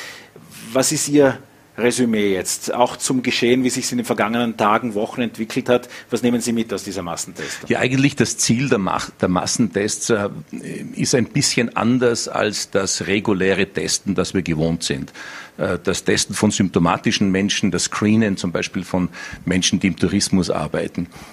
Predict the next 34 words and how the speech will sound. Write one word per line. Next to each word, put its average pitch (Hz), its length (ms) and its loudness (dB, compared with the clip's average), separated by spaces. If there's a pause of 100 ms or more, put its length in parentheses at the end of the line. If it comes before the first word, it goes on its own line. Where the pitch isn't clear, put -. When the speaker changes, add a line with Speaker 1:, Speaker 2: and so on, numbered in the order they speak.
(160)
Speaker 2:
Das 87 120 -2
eigentliche 151 480 4
Ziel 135 360 2
der 110 100 6
Massentests 104 840 0
ist 110 240 -2
nicht 120 300 2
so 110 120 2
sehr 98 360 4
der 95 200 -2
Fokus - 440 0
auf 98 140 0
das 98 120 -2
Individuum, 98 760 0 (500)
äh, 101 100 -4
sondern 107 300 2
eigentlich 117 320 2
die, 107 160 0
der 95 120 0
Fokus 107 440 2
auf 90 100 0
die 92 140 -4
Gemeinschaft, 90 580 0
auf - 80 -10
die 92 140 -8
Gesellschaft. 90 600 -4 (600)
Äh, 104 180 2 (420)
bei 113 120 2
dem 143 140 4
Massentest, 127 840 0
äh, 117 220 2 (600)
können 131 440 0
wir 127 320 2 (120)
an 107 220 -2